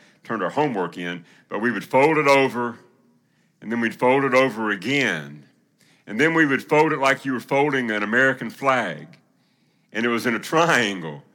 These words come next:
and you'd tuck it in. And then you would sit at the table,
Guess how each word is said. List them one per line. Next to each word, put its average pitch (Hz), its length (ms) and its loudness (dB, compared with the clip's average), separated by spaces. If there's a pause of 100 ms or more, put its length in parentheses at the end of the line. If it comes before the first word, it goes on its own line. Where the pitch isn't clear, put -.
(480)
and 117 140 -4
you'd 120 180 -4
tuck 156 280 2
it 143 100 0
in. 107 480 -2 (720)
And 117 100 -4
then 175 160 4
you 160 100 2
would 135 140 0
sit 202 240 4
at 165 180 2
the 147 80 -2
table, 131 680 0